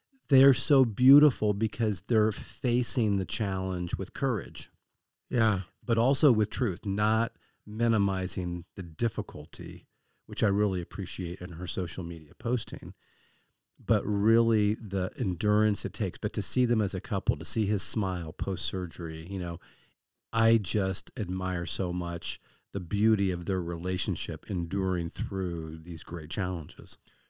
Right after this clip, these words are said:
Speaker 2: That's one of the keys to long haul journeys. You're anchored in an accurate assessment
Speaker 1: Mm-hmm.
Speaker 2: or a healthy perspective of what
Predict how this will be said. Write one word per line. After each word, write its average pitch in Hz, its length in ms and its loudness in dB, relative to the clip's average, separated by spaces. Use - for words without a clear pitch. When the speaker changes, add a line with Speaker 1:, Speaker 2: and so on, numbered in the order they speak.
Speaker 2:
That's 120 520 6
one 120 140 6
of 117 120 6
the 110 100 4
keys 110 720 2
to 104 880 0
long 107 460 -2
haul 104 340 0
journeys. 101 720 -2
You're 110 720 4
anchored 107 760 0
in 101 460 0
an 98 220 -6
accurate 104 460 -2
assessment 101 800 0
Speaker 1:
Mm-hmm. 95 300 -2
Speaker 2:
or 107 160 0
a 101 80 0
healthy 104 720 0
perspective 98 880 0
of 95 160 -4
what 101 380 0